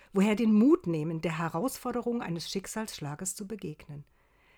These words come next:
Der erste Schritt ist meiner Meinung nach das Hinsehen. Zwar sagt eine bekannte Redewendung, „Augen zu und durch.“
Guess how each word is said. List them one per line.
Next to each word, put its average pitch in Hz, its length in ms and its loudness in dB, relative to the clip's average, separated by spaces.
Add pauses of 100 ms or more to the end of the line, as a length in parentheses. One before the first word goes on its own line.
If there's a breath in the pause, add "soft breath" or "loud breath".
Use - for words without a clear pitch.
(320 soft breath)
Der 147 120 -4
erste 214 320 -4
Schritt 285 260 -2
ist - 180 -4
meiner 226 220 2
Meinung 233 320 0
nach 233 160 -2
das 233 220 -2
Hinsehen. 156 840 -2 (480 soft breath)
Zwar 196 500 2
sagt 175 260 -2
eine 190 180 2
bekannte 185 520 2
Redewendung, 214 680 2 (200 loud breath)
„Augen 262 380 6
zu 240 200 0
und 180 220 -4
durch.“ 165 420 -4